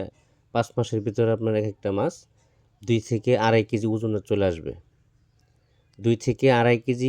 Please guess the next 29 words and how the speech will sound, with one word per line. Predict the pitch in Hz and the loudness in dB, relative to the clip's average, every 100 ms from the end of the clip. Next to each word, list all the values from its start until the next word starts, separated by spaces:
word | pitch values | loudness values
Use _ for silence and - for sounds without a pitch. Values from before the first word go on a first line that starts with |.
| 131 | 0
এক | 113 | -2
একটা | 104 - | -4 -2
মাছ | 107 104 | 0 0
চলে | - 110 107 | 0 0 0
আসবে | 101 110 190 - _ _ _ | 0 -4 -6 -8 _ _ _
চার | - 113 | -2 0
পাঁচ | 113 107 - | 2 -2 0
মাসে | 101 92 120 156 - - 320 294 - - | -2 -2 -4 -4 -6 -16 -18 -18 -20 -10
গ্রাস | - 101 - | -2 -2 0
কাপ | 110 104 | -2 0
মাছের | 104 104 | -2 -2
পোনাগুলো। | - 98 92 101 285 - _ _ _ - _ _ _ _ _ _ _ _ _ _ _ - | -2 -4 -4 -4 -4 -8 _ _ _ -20 _ _ _ _ _ _ _ _ _ _ _ -8
অবশ্যই | 110 127 - 151 | 0 0 4 2
আপনাকে | 143 143 139 160 151 - - | 4 2 4 4 2 -4 -2
ফার্স্ট | 139 139 - | 2 4 2
গ্রেডিংয়ের | 143 151 151 151 | 2 4 6 6
যে | 143 | 4
পোনাগুলো | 135 139 131 123 127 | 2 4 4 4 4
আছে, | 127 - 165 | 4 2 -2
এই | 139 123 | 2 4
ধরনের | 120 120 123 | 4 4 4
মাছের | 113 117 | 2 0
পোনা | 123 120 | -2 -2
আপনাকে | 110 117 135 | -2 -2 -4
সংগ্রহ | - 110 107 | -2 -2 -2
করতে | 98 - - | -4 -8 -8
হবে। | 82 80 | -8 -8
তাহলে | - 107 110 | -4 -2 0
আপনার | - 156 | 2 0